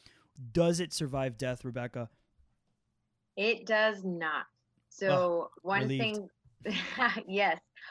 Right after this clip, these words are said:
Speaker 2: one way that we described the power of attorney earlier, which is the way, the best way that I like to describe why this doesn't work.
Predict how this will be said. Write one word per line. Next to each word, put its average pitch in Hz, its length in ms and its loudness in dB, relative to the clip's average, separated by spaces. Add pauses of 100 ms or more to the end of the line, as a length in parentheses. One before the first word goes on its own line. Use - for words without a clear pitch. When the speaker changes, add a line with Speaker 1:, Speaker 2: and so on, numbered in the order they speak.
(180)
Speaker 2:
one 233 540 2
way 208 260 0
that 190 160 2
we 180 220 -2 (180)
described 233 520 -2
the 294 80 -4
power 190 280 2
of 165 80 0
attorney 175 480 -4
earlier, 196 420 0
which 165 200 -4
is 170 100 -10 (380)
the 180 80 -2
way, 185 400 -2
the 190 80 -2
best 202 280 0
way 202 120 -4
that 170 160 2
I 175 140 6
like 196 220 0
to 165 120 -12
describe 156 500 -2 (160)
why 170 400 2
this 156 140 -8
doesn't 151 360 -10
work. 196 360 0